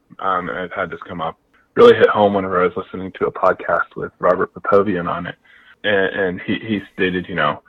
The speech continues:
we don't pay for insurance for, we don't submit a claim to our, to our car insurance for our gasoline. And so if you think about drugs and healthcare, generic drugs are basically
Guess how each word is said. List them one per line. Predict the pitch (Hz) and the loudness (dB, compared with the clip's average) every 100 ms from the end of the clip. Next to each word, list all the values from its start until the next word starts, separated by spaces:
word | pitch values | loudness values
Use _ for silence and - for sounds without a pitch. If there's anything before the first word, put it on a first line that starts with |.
| - _ - | -20 _ -4
we | 107 | 2
don't | 110 120 - | 4 4 2
pay | 117 110 110 | 4 4 4
for | 98 | 2
insurance | 92 - 92 90 - | 2 0 -2 -2 -4
for, | - 95 - | -4 -2 0
we | 107 | 4
don't | 110 110 - | 4 4 -2
submit | 107 101 | 0 2
a | 92 | 0
claim | - 92 92 | -2 -4 -4
to | - | -4
our, | 87 - - 90 - - | -6 -6 -8 -8 -8 -2
to | |
our | 95 - | -2 0
car | 123 120 104 | 0 2 2
insurance | - 87 80 - | -2 -6 -6 -4
for | 85 | -2
our | |
gasoline. | 87 85 82 - 80 76 101 - - _ _ | 0 0 -2 -4 -12 -12 -14 -18 -20 _ _
And | 110 107 | -6 -2
so | 104 | -2
if | 107 | -2
you | |
think | 107 127 | -4 0
about | 104 85 - - | 2 2 -2 -2
drugs | 107 120 98 95 | 4 4 4 0
and | 90 78 | -8 -2
healthcare, | 113 - - - - _ _ _ _ | -2 -2 -6 -6 -6 _ _ _ _
generic | 117 113 151 135 | -2 2 2 4
drugs | 110 127 113 | 4 4 2
are | 92 | 0
basically | 95 95 - 90 87 | -2 -4 -8 -8 -6